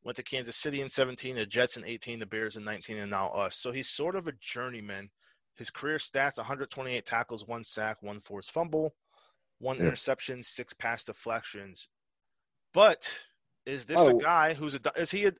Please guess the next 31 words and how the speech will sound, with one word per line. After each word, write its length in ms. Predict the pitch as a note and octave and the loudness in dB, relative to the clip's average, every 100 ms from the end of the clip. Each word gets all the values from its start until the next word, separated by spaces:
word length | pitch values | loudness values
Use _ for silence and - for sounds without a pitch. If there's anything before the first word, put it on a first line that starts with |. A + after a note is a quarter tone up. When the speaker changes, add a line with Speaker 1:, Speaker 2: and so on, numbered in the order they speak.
| - | -2
Speaker 1:
is 140 | F#3+ | -2
he 120 | C#4 | -2
a 40 | B3+ | 0
diamond 420 | D#3+ E3 E3 D#3+ | 6 6 6 0
in 60 | D3+ | -2
the 80 | |
rough? 260 | C#3+ C#3 - | 2 2 2
It's, 280 | E3 D3 - - - - - _ | -4 -4 -6 -8 -12 -16 -18 _
you 180 | G3 A3+ | -6 -2
look 260 | G3+ D4+ | 0 2
at 60 | F#3 | 6
Speaker 2:
No. 200 | E3+ D#3+ | 10 10
Speaker 1:
people's 240 | D#3 F3 | 8 -4
Speaker 3:
He's 60 | - D3+ | -4 2
Speaker 1:
careers. 240 | D3 C#3 | 4 8
Speaker 3:
been 80 | F3+ | 8
in 40 | D#3+ | 8
the 60 | C#3 | 8
Speaker 1:
I 40 | |
don't 80 | D#3 | 12
Speaker 3:
league. 420 | F3+ E3+ D3+ C#3 _ _ _ E3+ | 12 12 10 0 _ _ _ 0
I 60 | - | 4
think 160 | D#3+ C3+ | 4 2
he 80 | D3+ | -2
be, 140 | C#3 - - | -4 -4 2
I 40 | |
think 80 | D#3+ | 8
he's 160 | F3 D3 | 10 8
a 40 | |
steady 300 | C#3 - E3+ | 6 8 8
backup. 540 | D3 E3 E3 D#3 D#3 | 10 10 10 8 8